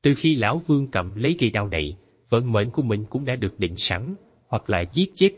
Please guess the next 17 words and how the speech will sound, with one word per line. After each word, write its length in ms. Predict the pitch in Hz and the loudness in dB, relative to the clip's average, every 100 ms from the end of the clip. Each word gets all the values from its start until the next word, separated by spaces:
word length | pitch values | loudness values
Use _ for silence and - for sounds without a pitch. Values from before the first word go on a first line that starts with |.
| - | 0
kẻ 160 | 107 135 | 0 0
thù, 260 | 98 85 87 _ | 0 0 -4 _
hoặc 260 | 117 110 92 | -4 -2 -4
là 100 | 80 | -4
chết 200 | - 196 | -2 0
trận. 260 | - 80 85 - _ _ _ | 0 -2 -2 -14 _ _ _
Lão 240 | 107 95 147 147 | -2 0 0 2
Vương 180 | 143 127 | 0 2
thở 180 | 127 139 | 0 0
dài 280 | 117 87 78 78 | 0 0 -2 -4
chuẩn 200 | 107 139 | -4 0
bị 160 | 90 87 | -2 0
dùng 220 | 90 98 | -4 -2
đao 180 | 117 117 | -2 0
kết 280 | - 185 | 0 0
liễu 140 | 107 131 151 | 0 0 4
Yêu 180 | 131 | 2